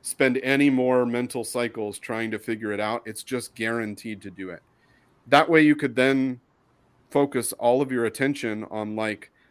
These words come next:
the ten lines of code <laughs> that actually matter. And the nine hundred and ninety-nine, the nine hundred and ninety lines of code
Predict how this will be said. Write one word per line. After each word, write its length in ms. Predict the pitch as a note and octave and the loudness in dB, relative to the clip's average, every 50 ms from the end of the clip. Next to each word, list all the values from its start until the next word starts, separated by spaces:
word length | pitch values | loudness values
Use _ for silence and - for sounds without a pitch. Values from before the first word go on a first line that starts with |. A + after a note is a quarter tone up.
| _ _ - | _ _ -2
the 100 | B2 A#2 | -2 -2
ten 380 | - - - D3 D3 D3+ D3+ | -2 -2 0 2 2 4 4
lines 320 | C#3+ C#3 C#3 C3+ B2+ B2 C3 | 4 4 4 2 2 0 -2
of 140 | A#2+ G#2+ - | -6 -6 -4
code 460 | - C3+ B2 A#2 C#3 A#2+ A#2 A#2 - _ _ _ | -2 0 2 4 2 2 2 -2 -6 _ _ _
<laughs> 200 | - - - _ | -20 -20 -8 _
that 140 | - C3 A#2+ - | 0 0 2 2
actually 480 | A#2 A#2+ B2 - - - B2 A2+ A2 G#2+ | 0 0 0 0 -4 -6 -4 -4 -4 -4
matter. 380 | G#2 G#2 G#2 F#2+ F2 E2+ - _ _ _ _ _ _ _ _ - | -4 -4 -6 -6 -8 -12 -18 _ _ _ _ _ _ _ _ -12
And 140 | A2 A2+ A2 | -8 -6 -4
the 60 | A2 | -2
nine 220 | A#2 C3 C#3+ D3 | 2 4 4 6
hundred 220 | D#3+ E3 D#3+ D#3 C#3+ | 6 4 4 4 2
and 140 | B2+ A#2+ A#2+ | 2 2 2
ninety-nine, 560 | B2+ C#3 C#3 C#3 C3 A#2+ A#2+ A#2 A#2+ A#2+ - - - | 2 2 2 2 0 0 0 -2 -4 -4 -6 -8 -8
the 140 | A#2+ B2+ B2 | -4 -2 0
nine 240 | C3 C#3 D3 D3 | 2 2 2 2
hundred 220 | D3 D3+ D3+ C#3+ B2+ | 2 0 0 -2 -4
and 140 | A#2 A2+ A2+ | -2 -2 -4
ninety 360 | A#2 A#2+ B2+ C3 C3 B2 A2+ | -2 -2 -2 -2 -2 -2 -2
lines 420 | A2 A#2 A#2 A#2+ B2 B2 A#2 A2+ | -2 -2 -2 0 -2 -2 -4 -6
of 140 | A#2 G#2+ - | -8 -12 -10
code 480 | - A#2 A2 G#2+ G#2 G2+ G2+ G2 G2 | -8 -6 -4 -2 -2 -4 -6 -8 -10